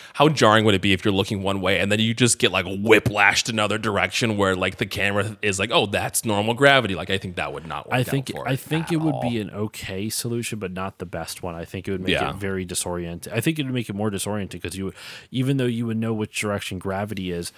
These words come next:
Speaker 2: it would be harder to remember the placement of direction you wanted to go type of thing,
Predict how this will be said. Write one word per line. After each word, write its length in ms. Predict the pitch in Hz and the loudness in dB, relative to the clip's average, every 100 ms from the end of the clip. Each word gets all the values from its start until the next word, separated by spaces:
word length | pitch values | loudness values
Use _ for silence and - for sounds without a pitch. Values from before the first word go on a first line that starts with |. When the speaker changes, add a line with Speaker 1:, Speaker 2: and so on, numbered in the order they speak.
| - - | -20 -8
Speaker 2:
it 80 | 104 | -4
would 80 | |
be 140 | 104 104 | -4 -4
harder 380 | - 107 107 101 | 0 2 2 0
to 100 | 101 | -2
remember 480 | 101 98 101 95 | -2 -2 -2 -4
the 100 | 90 | -4
placement 500 | 87 - 104 98 101 | -8 -6 -6 -4 -4
of 120 | 92 92 | -6 -4
direction 500 | 90 92 90 - 90 | -4 -4 -4 -6 -6
you 80 | |
wanted 320 | 92 90 87 80 | -4 -6 -6 -10
to 80 | |
go 300 | 80 82 82 | -10 -8 -8
type 240 | 76 87 - | -8 -10 -12
of 100 | - | -14
thing, 320 | - - 104 | -14 -16 -18